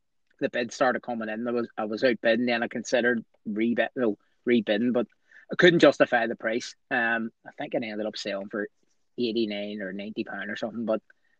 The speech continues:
I know that's the sort of the good price to get them at then. So to say that I was close, yeah, I was close to buying it.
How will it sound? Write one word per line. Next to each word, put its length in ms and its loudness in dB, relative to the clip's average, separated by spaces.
I 80 -2
know 240 4
that's 400 4
the 100 -2
sort 280 0
of 80 0
the 80 -8
good 320 4
price 280 6
to 60 4
get 200 4
them 120 4
at 140 6
then. 320 -4
So 260 4
to 80 0
say 300 8
that 140 6
I 40 4
was 160 0
close, 640 -4
yeah, 380 -2
I 40 2
was 180 -2
close 260 0
to 80 -2
buying 320 -2
it. 140 -4